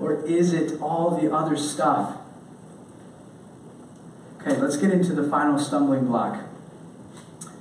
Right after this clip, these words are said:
Stumbling block number four. This one's similar to the last. Jesus confronts the idea of life on your own terms. Jesus confronts the idea of life on your own terms. Verse sixty-one,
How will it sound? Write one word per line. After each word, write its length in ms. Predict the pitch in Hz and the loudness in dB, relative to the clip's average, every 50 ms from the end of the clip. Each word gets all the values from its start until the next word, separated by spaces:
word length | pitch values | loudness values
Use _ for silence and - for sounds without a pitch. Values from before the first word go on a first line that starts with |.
| - - - | -18 -18 -16
Stumbling 400 | - - - 302 - 151 151 143 | -12 -4 -2 0 4 4 4 6
block 360 | 139 139 139 139 - - - 139 | 6 6 6 6 6 4 2 2
number 240 | 135 131 131 127 | 2 4 2 2
four. 580 | 123 - - - 139 135 135 127 104 - - - - - - - | 0 -2 -2 2 4 4 4 4 4 2 0 -4 -8 -12 -10 -8
This 140 | 143 139 - | -8 -6 -2
one's 220 | - 147 143 147 - | -2 0 0 0 0
similar 380 | 180 165 151 151 147 139 143 | 0 2 2 4 4 4 2
to 100 | 139 139 | 2 0
the 80 | 127 127 | -2 0
last. 500 | 123 127 127 123 123 120 - - - - | 2 4 4 4 2 2 -2 -4 -4 -2
Jesus 560 | 170 175 175 175 175 175 170 - - - - - - - - - - - - - - - | 2 2 4 4 4 4 2 0 -4 -6 -10 -14 -16 -16 -18 -18 -18 -18 -18 -18 -18 -8
confronts 580 | - 156 151 147 - 160 170 170 175 170 - - | -4 -2 -2 0 0 0 2 2 2 0 0 0
the 140 | 165 160 175 | 0 2 2
idea 440 | 151 147 143 139 147 143 147 147 | 4 4 4 4 4 6 4 4
of 200 | 151 139 - 127 | 4 2 0 0
life 460 | 135 139 139 143 143 143 147 - - - - - - - - - - - - - - - | 2 2 4 4 4 2 0 -2 -4 -8 -12 -14 -16 -16 -18 -18 -18 -18 -18 -18 -10 -4
on 160 | 139 135 135 | -2 0 2
your 200 | 135 135 135 131 | 2 2 0 0
own 220 | 127 131 131 127 | -2 -2 -2 -2
terms. 600 | 127 120 - 135 131 - 202 202 - - - - - - - - - - - - - - - - - - - - - - - - | -4 -4 -4 -4 -2 -2 -2 -2 -4 -4 -6 -8 -8 -8 -8 -12 -14 -16 -20 -20 -20 -18 -18 -18 -18 -18 -18 -20 -18 -18 -16 -6
Jesus 380 | - - 202 202 202 220 196 - | 2 4 6 8 8 6 6 6
confronts 560 | 196 196 175 - - 220 233 247 240 240 - | 6 6 6 6 6 4 6 6 4 4 4
the 140 | - 240 226 | 6 8 8
idea 440 | 208 202 190 180 175 185 185 180 175 | 10 10 10 8 8 8 8 8 8
of 260 | 170 156 - - 160 | 6 4 2 2 4
life 340 | 170 175 175 180 175 175 - | 6 6 8 6 6 4 2
on 100 | 156 151 | 0 -2
your 100 | 151 151 | -2 -2
own 140 | 151 151 147 | -2 -2 0
terms. 560 | 147 147 156 151 143 131 135 123 123 - - - - - - - - - - - | 0 0 2 2 2 4 4 2 0 -2 -6 -10 -14 -16 -16 -18 -18 -18 -2 2
Verse 200 | 180 190 190 185 | 4 4 4 4
sixty-one, 760 | 185 196 185 - 185 170 160 160 156 135 123 127 - - - | 4 4 4 4 4 4 4 4 4 4 4 2 2 0 -4